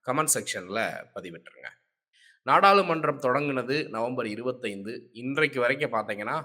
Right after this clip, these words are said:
அவை ஒழுங்காக நடக்கவில்லை. எதிர்க்கட்சிகள் கேட்கக்கூடிய கோரிக்கைகள், சில கோரிக்கைகள் தான். பிரதானமாக இருக்கிறது, மணிப்பூர் விவகாரம் குறித்து விசாரணை நடத்தப்பட வேண்டும்,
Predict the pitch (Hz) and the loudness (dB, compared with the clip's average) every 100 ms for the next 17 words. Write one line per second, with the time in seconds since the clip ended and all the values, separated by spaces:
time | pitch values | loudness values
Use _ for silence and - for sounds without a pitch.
0 | - 95 110 120 107 113 117 110 113 98 | -8 -6 -4 -4 -6 -6 -4 -4 -4 -6
1 | 104 - 104 95 127 151 - - 120 160 | -8 -8 -10 -8 -8 -10 -16 -12 -6 -2
2 | 160 160 - 127 120 120 120 131 123 113 | -2 -2 -2 -2 -2 -2 -4 -6 -6 -6
3 | 110 104 110 120 120 110 113 147 - _ | -6 -6 -6 -6 -6 -8 -6 -8 -10 _
4 | _ _ _ - 127 139 135 117 117 113 | _ _ _ -8 -2 0 0 -2 -2 -6
5 | 101 95 98 - _ - 107 143 160 143 | -8 -6 -8 -8 _ -8 0 2 2 2
6 | 131 117 107 110 120 151 - _ - - | -2 -4 -6 -6 -4 -6 -8 _ -20 -20
7 | _ - - 175 175 190 180 170 - - | _ -4 0 0 2 2 0 -2 -14 -8
8 | 127 139 135 127 123 117 117 113 139 147 | -2 2 4 4 2 -4 -8 -6 -4 -4
9 | - 110 - 131 127 120 107 107 - - | -6 -6 0 2 2 -2 -4 -6 -8 -8
10 | 104 101 104 120 143 143 | -4 -4 -6 -6 -8 -10